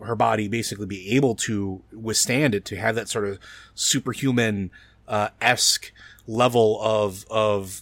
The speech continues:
denial of pain, she collapses. And I think that's more what happens, right?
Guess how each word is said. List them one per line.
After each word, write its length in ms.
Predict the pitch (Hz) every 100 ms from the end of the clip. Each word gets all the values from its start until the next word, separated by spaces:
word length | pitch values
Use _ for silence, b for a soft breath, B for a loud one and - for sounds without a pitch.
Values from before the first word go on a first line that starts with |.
| -
denial 720 | 120 110 107 131 123 104 98
of 160 | 98
pain, 380 | - 107 98 95 - B B -
she 200 | - 113
collapses. 880 | - 107 123 - - - - - - B B - -
And 220 | 117 110
I 120 | 104 104
think 360 | - 143 139
that's 220 | 135 127
more 320 | 107 107 120 110
what 200 | 104 87
happens, 680 | - 127 127 95 82 -
right? 300 | 92 95 104